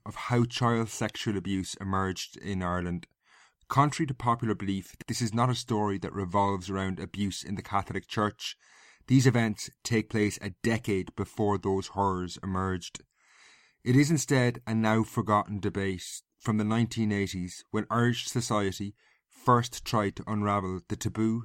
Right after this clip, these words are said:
shame and code of silence that had surrounded child sexual abuse for decades. The debate focused not on the church, but instead much closer to home, child sexual abuse in the family and communities.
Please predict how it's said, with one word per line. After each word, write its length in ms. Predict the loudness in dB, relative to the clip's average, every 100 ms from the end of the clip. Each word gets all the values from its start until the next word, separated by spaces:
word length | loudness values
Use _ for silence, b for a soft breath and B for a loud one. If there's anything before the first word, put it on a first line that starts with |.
| -6
shame 520 | -4 0 0 0 -4
and 120 | -8 -4
code 280 | 0 2
of 80 | 0
silence 580 | 0 2 2 -2 -6 -10 B B B
that 100 | -4
had 160 | -4 -4
surrounded 540 | -2 0 0 0 -6 -12
child 320 | -4 -2 -2 -4
sexual 440 | -6 -6 -4 -4
abuse 440 | -2 -2 -4 -8 -14 _ _
for 140 | -4
decades. 640 | -2 -2 0 0 -2 -6 -14 _ b b b b b
The 80 | 2
debate 400 | 4 4 2 0 -4
focused 520 | 0 0 0 -4 0
not 280 | 4 4 2
on 100 | -6
the 80 | -6
church, 460 | -4 -4 -4 -10 -16 -4
but 100 | -2
instead 520 | -2 0 0 0 -2 _
much 440 | -4 0 0 0 -2
closer 380 | 0 2 0 -6
to 140 | -4
home, 340 | -2 -2 -2 -6 _ _
child 320 | 2 4 4 2
sexual 380 | 0 0 -4
abuse 460 | -2 0 0 -2 -4
in 80 | -6
the 80 | -2
family 460 | 0 2 0 -6 _ _ -8
and 160 | -6
communities. 680 | -2 0 2 2 0 -2 -4